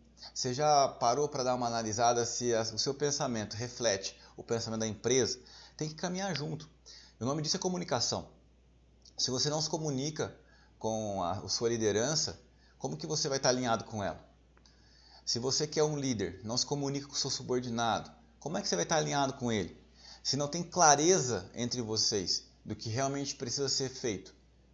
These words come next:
como que vocês vão executar um bom trabalho? Como vai ser um time? Como vai ser uma equipe? E assim também é a cipa com a empresa. Quando definiu lá no começo do ano, no final do ano, objetivos e metas do ano, faz sentido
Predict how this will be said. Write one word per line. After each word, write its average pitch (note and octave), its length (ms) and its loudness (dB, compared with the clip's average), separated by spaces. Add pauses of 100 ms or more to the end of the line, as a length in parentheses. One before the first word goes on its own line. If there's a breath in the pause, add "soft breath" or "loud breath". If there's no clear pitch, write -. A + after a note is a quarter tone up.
como - 180 -6
que G#3 80 -8
vocês E3 260 -2
vão D3+ 100 -4
executar C#3+ 380 -2
um B2+ 100 -2
bom B2+ 140 0
trabalho? B2 600 4
Como D3 180 -6
vai D#3 140 0
ser - 160 -2
um C3+ 100 -4
time? A2 320 -2
Como C3 160 -6
vai C3+ 120 -2
ser C3 120 -4
uma A2+ 140 -4
equipe? G2+ 500 -8 (500 loud breath)
E C#3 120 6
assim D#3 240 4
também F#3+ 340 -2
é - 20 0
a F3+ 60 0
cipa F3 300 -4
com F#3+ 80 -2
a F#3 40 0
empresa. E3+ 440 -6 (1300 soft breath)
Quando D#3+ 180 2
definiu F3 500 0
lá D#3 280 4
no D3+ 100 -2
começo D3+ 320 -2
do C#3 160 0
ano, C#3 300 2
no C3+ 100 -6
final C#3+ 260 -4
do C#3 140 -2
ano, B2 160 0
objetivos B2+ 480 -4
e D3 60 -4
metas A#2 640 -2 (160)
do G2+ 180 -2
ano, C3 320 0 (800 soft breath)
faz D#3+ 220 2
sentido G3 720 -2